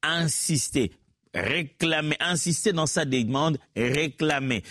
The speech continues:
C'est-à-dire qu'il existe d'une certaine manière une idée des droits qu'il faudra aller réclamer. On ne peut réclamer qu'une chose qui est possiblement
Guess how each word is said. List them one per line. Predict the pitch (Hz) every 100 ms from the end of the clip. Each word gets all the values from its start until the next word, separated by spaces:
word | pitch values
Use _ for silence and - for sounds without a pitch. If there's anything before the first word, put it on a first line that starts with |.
| -
C'est-à-dire | 143 143 175
qu'il | 156 139
existe | 131 123 202 185
d'une | 165 190
certaine | - 147 170 147
manière | 131 131 175 175 -
une | 180
idée | 160 147 165
des | 131
droits | 123 107 104 123 - _ _ - -
qu'il | 147
faudra | - 147 160
aller | 139 135 147 151
réclamer. | 127 151 127 147 143 135 104 - _ _ _ - -
On | -
ne | 139
peut | 131
réclamer | 190 170 175 185 202
qu'une | 180 185
chose | 175 202 190
qui | - 180
est | 175 - - - _
possiblement | - 180 - - 220 180 165 160 131 101